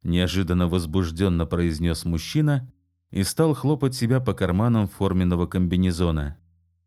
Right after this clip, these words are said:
«Наверное, для того, чтобы это понять, тебе надо было выпить семь стопок местного пойла», мудро заметила я. Какой же все-таки этот капитан забавный,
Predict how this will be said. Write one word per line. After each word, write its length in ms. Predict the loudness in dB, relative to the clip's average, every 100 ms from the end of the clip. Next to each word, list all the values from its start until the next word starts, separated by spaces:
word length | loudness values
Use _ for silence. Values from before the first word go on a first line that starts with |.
| _ _ _ _ _ -6
«Наверное, 880 | -2 2 2 4 4 4 4 2 0
для 200 | 0 0
того, 320 | 2 2 2
чтобы 320 | 0 0 2
это 180 | 2 0
понять, 640 | 2 2 4 2 -2 -10 -18 _ _ _
тебе 300 | -2 2 4
надо 240 | 4 2
было 220 | 2 4 2
выпить 420 | 2 0 -4 -6
семь 280 | -2 0 0
стопок 520 | 0 -2 0 -2 0
местного 460 | 0 0 0 0
пойла», 580 | -2 0 0 2 2 0 -6 _ _ _ _ _ _
мудро 380 | -2 -2 0 -2
заметила 480 | 0 0 -2 -2 -2
я. 320 | 0 -2 -4 _ _ _ _ _ _ _ _ _ _
Какой 300 | -4 -2 0
же 140 | 0 -2
все-таки 440 | -2 -4 -2 -2
этот 260 | -2 -2 -6
капитан 540 | -8 -6 -2 0 -2 -4
забавный, 840 | -8 -2 0 0 0 0 -4 -6